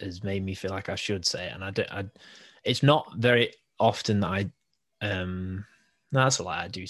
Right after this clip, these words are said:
I do sometimes open up about stuff on the pod, but, uh, I actually, I haven't,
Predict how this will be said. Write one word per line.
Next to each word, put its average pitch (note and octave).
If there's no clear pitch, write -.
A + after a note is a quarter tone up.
I -
do G2
sometimes F2
open F2+
up F2
about F2
stuff -
on F2+
the F#2
pod, F#2
but, -
uh, F#2
I A2+
actually, F#2+
I B2
haven't, A2+